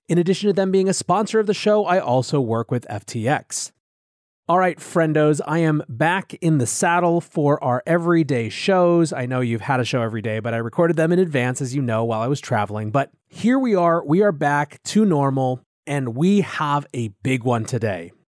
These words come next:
A few weeks ago, on June eleventh, I released a show called Crypto's Appetite for Legal Battles is Growing.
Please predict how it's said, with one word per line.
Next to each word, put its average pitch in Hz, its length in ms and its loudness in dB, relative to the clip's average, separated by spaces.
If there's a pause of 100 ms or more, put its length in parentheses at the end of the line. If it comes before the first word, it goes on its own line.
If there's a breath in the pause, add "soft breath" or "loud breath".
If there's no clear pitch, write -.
(380)
A 151 60 -2
few 277 180 2
weeks 247 200 0
ago, 202 240 2
on 143 240 -2
June 202 340 0
eleventh, 151 720 0
I - 60 0
released 254 340 0
a - 40 -10
show 175 260 2
called - 340 -6
Crypto's 269 560 -2 (100)
Appetite 180 560 -4
for 151 200 0
Legal 139 580 2
Battles 110 440 -4
is 160 200 -4
Growing. 180 540 0